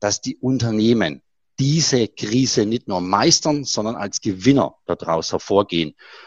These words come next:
Und, äh, und jetzt gilt es dort darum, die richtigen Tools, die, das richtige Mindset auch da dafür zu bekommen. Und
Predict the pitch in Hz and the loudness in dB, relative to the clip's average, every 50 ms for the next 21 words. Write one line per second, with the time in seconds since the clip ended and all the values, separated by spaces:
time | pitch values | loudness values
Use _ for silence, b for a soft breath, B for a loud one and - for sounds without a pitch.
0 | B B B - 98 98 95 98 95 - 104 92 92 90 92 92 98 117 123 - | B B B 2 2 2 2 0 2 2 2 2 2 -2 -6 -2 -2 -2 0 0
1 | - - 147 135 123 - - - 113 110 110 - 104 101 101 92 98 104 95 123 | 0 2 2 2 2 2 0 2 2 2 2 0 -2 -2 -2 0 -2 2 2 2
2 | 131 - - - 117 - 110 90 - - - 113 101 101 92 82 - - - 104 | 0 0 -2 -4 -4 -2 -4 -6 -6 -6 -2 0 2 2 0 0 -4 -10 -6 -4
3 | 95 90 87 120 - - - 104 113 139 - - - 120 120 110 101 101 98 98 | -4 -4 -4 -4 -4 -2 0 0 0 0 -2 -2 -6 0 0 0 2 0 -2 0
4 | 120 165 180 143 - - 92 - - 85 87 82 - _ 92 85 82 87 - - | 0 -2 -2 0 0 0 0 0 0 -2 -2 -2 -2 _ -4 -2 -2 -4 -6 -2
5 | 95 87 - - - 90 - - - - 92 90 98 113 127 - _ _ _ _ | -4 -4 -4 -4 -10 -8 -8 -10 -6 -4 -2 -2 0 -2 -4 -6 _ _ _ _
6 | _ _ _ _ _ _ _ _ - - 104 98 98 98 B | _ _ _ _ _ _ _ _ -2 0 0 0 0 -2 B